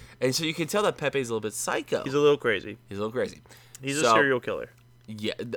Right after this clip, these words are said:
Speaker 1: he's a serial <laughs> killer in a Western.
Speaker 2: Yes.
Speaker 1: And I have to admit, that was pretty cool.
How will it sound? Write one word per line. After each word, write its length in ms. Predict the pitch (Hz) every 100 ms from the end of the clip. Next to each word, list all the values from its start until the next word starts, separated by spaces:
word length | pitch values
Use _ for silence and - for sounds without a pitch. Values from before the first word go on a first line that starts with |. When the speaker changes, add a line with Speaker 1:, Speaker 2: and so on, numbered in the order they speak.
| -
Speaker 1:
he's 240 | 143 147
a 80 | 120
serial 280 | - 160 170
<laughs> 40 |
killer 240 | - 165 156
in 140 | 127
a 40 |
Western. 540 | 120 107 101 - 90 90 _
Speaker 2:
Yes. 360 | - 101 - - -
Speaker 1:
And 160 | 127 147
I 80 | 185
have 80 |
to 80 | -
admit, 160 | 156 104
that 100 | 107
was 120 | 120
pretty 200 | 113 98
cool. 220 | - 80